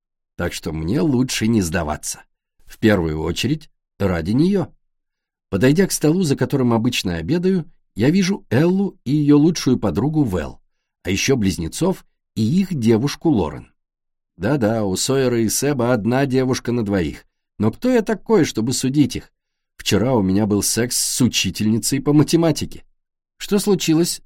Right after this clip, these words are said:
спрашивает Сойер, когда я опускаюсь на стул рядом с Эллой.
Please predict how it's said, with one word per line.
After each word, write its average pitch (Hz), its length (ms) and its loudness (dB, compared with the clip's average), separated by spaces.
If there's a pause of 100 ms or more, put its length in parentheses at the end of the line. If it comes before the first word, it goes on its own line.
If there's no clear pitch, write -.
спрашивает 113 600 0
Сойер, 139 360 0
когда 104 300 -4
я 127 220 2
опускаюсь 117 520 -2
на 95 100 -2
стул 151 380 -4 (220)
рядом 110 360 2
с - 300 -4
Эллой. 78 460 -6